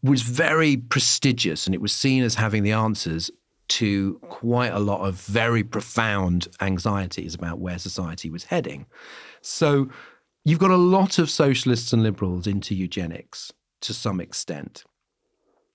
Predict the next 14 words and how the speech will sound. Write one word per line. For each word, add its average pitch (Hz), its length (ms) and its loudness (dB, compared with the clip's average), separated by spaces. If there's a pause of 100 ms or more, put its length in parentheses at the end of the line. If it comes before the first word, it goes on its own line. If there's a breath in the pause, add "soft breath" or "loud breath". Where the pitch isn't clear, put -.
(160)
including 113 500 2
the 98 60 -4
Fabians, 147 680 2
H 117 220 0
G 107 120 2
Wells, 110 600 0 (360 soft breath)
George 107 260 -2
Bernard 98 260 -2
Shaw, 131 180 0
William 117 280 2
Beveridge, 147 520 -2
later 101 340 -6
of 95 160 -8
the, 98 180 -8